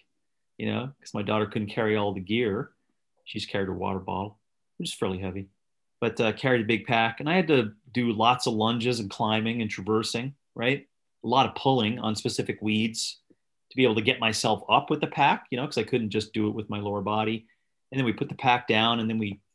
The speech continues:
try a bunch of these things. And I'm, so you're, you're lifting yourself, right? You're doing resistance against it. My whole point is that,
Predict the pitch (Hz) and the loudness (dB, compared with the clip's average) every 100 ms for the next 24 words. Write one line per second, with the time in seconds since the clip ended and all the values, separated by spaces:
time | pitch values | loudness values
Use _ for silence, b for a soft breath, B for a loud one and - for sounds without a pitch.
0 | - - 107 110 107 107 107 104 101 - | -18 -4 2 2 2 0 -2 -4 -4 -2
1 | 104 104 107 107 104 98 - _ _ _ | -2 -2 -2 -2 -2 -4 -8 _ _ _
2 | _ _ - 160 156 156 156 156 208 208 | _ _ 0 4 6 6 6 6 6 4
3 | 151 123 - 143 139 143 127 143 135 127 | 4 4 4 4 4 2 2 4 2 2
4 | 131 151 127 110 135 151 131 113 107 127 | 4 4 4 4 2 2 -2 -4 -2 0
5 | 127 - 104 120 147 202 - 131 123 110 | 0 -2 -2 -2 0 0 2 2 2 2
6 | 104 107 104 | 2 2 0